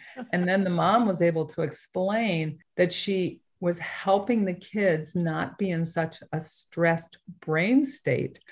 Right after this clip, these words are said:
Speaker 2: so that they would do less screaming and outbursts. And all of a sudden, the older daughter was like, "Oh, okay, yeah, that's a good idea, Mom." <laughs>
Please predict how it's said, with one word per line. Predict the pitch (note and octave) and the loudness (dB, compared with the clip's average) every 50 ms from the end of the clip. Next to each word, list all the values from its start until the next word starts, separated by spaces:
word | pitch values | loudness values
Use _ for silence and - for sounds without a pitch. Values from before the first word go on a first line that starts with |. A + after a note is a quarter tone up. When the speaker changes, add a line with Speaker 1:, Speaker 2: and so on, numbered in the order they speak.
| _ _ | _ _
Speaker 2:
so | - - F#3+ F3+ | 0 2 4 6
that | F3 F3 D#3+ - D#3 - | 6 4 4 2 0 0
they | F3+ F3+ F3 F3+ | 2 4 4 4
would | F3+ F3 F3 E3 D#3 - | 4 4 2 0 0 -2
do | - E3 D#3+ D#3 | -2 -2 -2 0
less | D3+ D3+ D3+ E3+ G3+ G#3 F#3+ E3 E3 E3 - - - G#3+ - | -2 -2 -2 0 2 2 2 2 0 -2 -6 -10 -12 -12 -10
screaming | - - - - - - F#3+ G3 G3 F#3+ F3+ E3 E3 E3 - - | -4 -4 -4 -4 -4 -6 -4 -2 -2 0 0 0 0 -2 0 0
and | E3 E3+ E3 - | 0 -2 0 2
outbursts. | G3+ B3 E4+ - - - C#3+ - - - - - - - - - _ - - - | 2 2 2 2 0 0 0 0 0 -4 -10 -14 -16 -18 -18 -18 _ -20 -6 -2
And | A3 A3+ A3+ A3+ A3+ - | 0 0 0 0 -4 -6
all | - C#4+ D#4 E4 F4 F4 | -4 -2 0 0 0 0
of | F4+ | 0
a | F4+ | -2
sudden, | F4+ - - D#4 D#4+ F4+ F#4 D4+ C4 G3 | -4 -4 -2 0 2 4 4 4 4 4
the | G3+ - - | 4 0 2
older | - G3+ G#3 G3+ G#3 G#3 | 2 2 4 4 4 2
daughter | G#3 G3+ G3+ G#3+ A3+ A3+ G#3+ | 2 4 4 4 4 4 2
was | G3+ G3 F#3 - | 0 0 -2 -2
like, | F#3 E3+ E3 D#3+ D#3+ - - - - - _ B3 | -2 0 0 0 0 -4 -10 -20 -20 -14 _ -4
"Oh, | A#3+ A#3+ B3 B3 B3 B3 A#3+ G#3+ G3 F3+ B2+ F#3+ | 0 2 4 4 6 6 6 6 6 6 4 2
okay, | G#3+ G#3 A3 A#3+ G#3+ | 0 -2 -2 0 2
yeah, | G3+ G3+ F#3 F3+ | 2 2 2 0
that's | F#3 F#3 F3+ F3+ - G3 | 0 -2 -4 -4 -4 -4
a | E3+ | 0
good | F3 E3+ E3 | 0 0 2
idea, | D3+ - C#3+ C#3+ D3+ D#3+ D#3 | 2 -2 -2 -2 -4 -4 -4
Mom." | D3+ - - - - A#3+ - - - - - - - - - - - - C4 | -4 -4 -2 2 4 4 4 4 2 0 0 0 0 0 0 -6 -10 -2 0
<laughs> | G#3+ - - A3 A3+ - E4 - A#3+ - | 0 2 4 4 4 4 2 -2 -2 -4